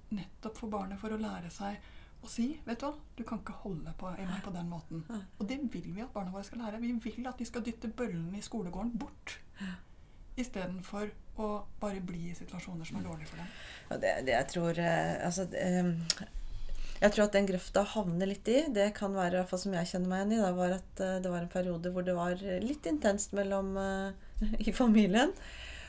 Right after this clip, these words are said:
Speaker 2: Og hvor det var sånn, hvor jeg, hvor jeg bare følte at det, vet du hva, dette gjør du bare, altså, dette gjør du i intensjon for å terge meg. Altså, jeg tenkte de tankene.
Speaker 1: Mm.
Speaker 2: Og det, det, det er jo, når jeg tenker tilba-, altså,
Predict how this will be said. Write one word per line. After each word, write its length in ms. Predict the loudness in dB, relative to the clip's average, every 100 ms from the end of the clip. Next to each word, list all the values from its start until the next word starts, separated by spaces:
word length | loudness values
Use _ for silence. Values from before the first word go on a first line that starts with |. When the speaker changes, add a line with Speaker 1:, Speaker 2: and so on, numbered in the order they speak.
| -12 2
Speaker 2:
Og 100 | 4
hvor 120 | 6
det 80 | 4
var 100 | 4
sånn, 160 | 2 0 0
hvor 100 | 0
jeg, 360 | -2 -6 -10 -10 -12 -10
hvor 120 | 0
jeg 120 | 2 4
bare 180 | 2
følte 500 | 0 0 2 2 0
at 80 | -2
det, 100 | -2
vet 100 | -4
du 60 | -6
hva, 60 | -8 -4
dette 280 | -4 -2 -2
gjør 200 | 0 0
du 60 | -4 -8
bare, 380 | -8 -6 -6 -2
altså, 160 | -2 -2 -6
dette 240 | -8 -4
gjør 140 | -2 0
du 60 |
i 80 | 0
intensjon 640 | 0 0 0 0 2 2 0
for 280 | -4 2 2 0
å 80 | -6
terge 380 | -2 -2 0 -2
meg. 160 | -4 -8 -8
Altså, 140 | 2 2
jeg 120 | 2 0
tenkte 500 | 4 4 4 2 0
de 140 | 0
tankene. 480 | 2 0 4 2 2 -2 -8
Speaker 1:
Mm. 160 | -8 -8 -12 -12 -2
Speaker 2:
Og 80 | 2
det, 100 | 4
det, 80 | 4 4
det 80 | 4
er 240 | 4 4 4
jo, 140 | 4 4 2 0 -4 -6
når 240 | -6 2 4
jeg 100 | 4
tenker 460 | 2 2 2 0
tilba-, 260 | 0 2 4
altså, 240 | 4 0